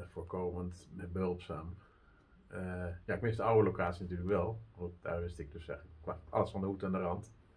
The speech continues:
Van wat moet er gedaan worden, wat, eh, wat zijn de dingen, wie zijn de mensen, waar moet je naartoe als je een vraag hebt. Nu de locatie is dat wat,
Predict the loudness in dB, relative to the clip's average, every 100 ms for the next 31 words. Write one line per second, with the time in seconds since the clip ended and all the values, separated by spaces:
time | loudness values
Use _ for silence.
0 | -20 -20 -20 -20 -20 -20 -10 -4 -4 -4
1 | -6 0 0 2 0 0 -2 -4 -2 0
2 | 0 -4 -6 -4 -2 -2 0 0 0 -2
3 | -2 -2 -2 -2 -4 -2 0 -2 -2 -4
4 | -4 -4 -4 -4 -6 -6 -2 -4 -4 -14
5 | _ _ -20 _ -20 -20 -20 _ -4 2
6 | 4 6 8 6 4 0 -2 -2 -2 -2